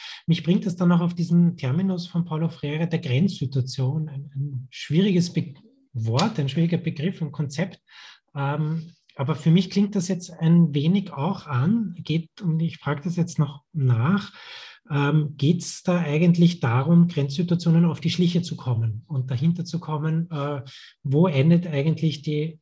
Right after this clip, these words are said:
konventionelle, normale, verbale Ausdrucksmöglichkeit von Leuten und da ist es dann der Körper, der dieses Wissen einbringt, das über die Grenze hinaus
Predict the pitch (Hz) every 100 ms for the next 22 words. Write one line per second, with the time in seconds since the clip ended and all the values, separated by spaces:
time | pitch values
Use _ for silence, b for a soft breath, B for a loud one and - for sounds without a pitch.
0 | - 147 139 139 143 156 165 165 156 143
1 | 135 120 143 160 143 131 127 113 147 160
2 | 139 - - 175 - - 143 156 175 175
3 | 165 175 175 175 143 127 165 - 185 165
4 | 131 160 170 160 143 139 143 131 123 -
5 | 139 160 196 170 156 143 135 156 - 151
6 | - 180 170 127 156 165 165 - B B
7 | B B - 135 - 185 175 175 170 -
8 | 127 139 165 175 147 147 117 165 - -